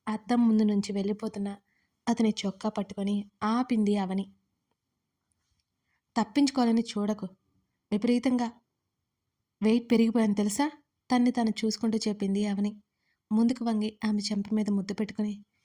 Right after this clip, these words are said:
"ఇలా కూడా చాలా బాగున్నావు, ముద్దుగా బొద్దుగా." కొత్త రంగు సంతరించుకుని నునుపుగా మారిన ఆమెని చూస్తూ అన్నాడు రిషి.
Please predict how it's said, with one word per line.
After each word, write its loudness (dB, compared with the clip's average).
"ఇలా 2
కూడా -4
చాలా -2
బాగున్నావు, -2
ముద్దుగా -2
బొద్దుగా." -4
కొత్త 2
రంగు 4
సంతరించుకుని -2
నునుపుగా 4
మారిన 0
ఆమెని 4
చూస్తూ -2
అన్నాడు -2
రిషి. -8